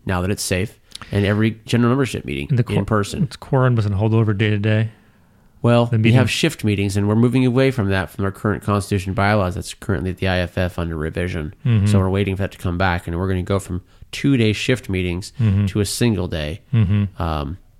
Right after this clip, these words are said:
Speaker 1: and then the, the, the notion there is because we're doing Zooms on the even months, which we have never done.
Speaker 2: Mm-hmm.
Speaker 1: This is the, so we're doing, I did a Zoom in February. I've got
Speaker 2: Mm-hmm.
Speaker 1: one scheduled in April, and they're gonna be
Speaker 2: Mm-hmm.
Speaker 1: scheduled in all the even months.
Speaker 2: Mm-hmm.
Speaker 1: Um,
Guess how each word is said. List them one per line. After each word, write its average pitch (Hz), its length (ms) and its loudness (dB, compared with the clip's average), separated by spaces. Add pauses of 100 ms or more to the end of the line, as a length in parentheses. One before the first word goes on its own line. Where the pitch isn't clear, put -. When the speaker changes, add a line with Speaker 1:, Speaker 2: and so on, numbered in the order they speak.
(200)
Speaker 1:
and 95 120 0
then 90 80 0
the, 90 160 -4
the, 92 240 -6
the 98 120 -4
notion 95 540 0
there 101 300 0
is 87 160 -6
because 101 480 -2
we're 92 140 -4
doing 78 280 -6
Zooms 101 640 -2
on 87 120 -6
the 90 120 -8
even 110 240 2
months, 85 300 -6
which 98 120 -8
we 78 100 -8
have 95 220 -2
never 98 320 -2
done. 95 360 -4
Speaker 2:
Mm-hmm. 107 340 4 (220)
Speaker 1:
This - 200 -4
is 95 140 -6
the, 85 480 -6
so 92 220 -2
we're 90 80 -2
doing, 85 280 -4
I 92 80 -4
did 90 160 -2
a 90 80 -2
Zoom 92 240 -2
in 87 100 -4
February. 92 460 -2
I've 90 80 -4
got 117 120 4
Speaker 2:
Mm-hmm. 92 100 2
Speaker 1:
one 104 100 4
scheduled 90 380 -4
in 67 80 -8
April, 87 380 -4
and 87 100 -2
they're 113 80 2
gonna 107 140 6
be 104 60 4
Speaker 2:
Mm-hmm. 104 60 4
Speaker 1:
scheduled 98 380 -2
in - 80 -10
all 98 160 0
the 98 160 -6
even 101 320 -2
months. 110 440 -2 (140)
Speaker 2:
Mm-hmm. 107 460 4
Speaker 1:
Um, 92 380 -4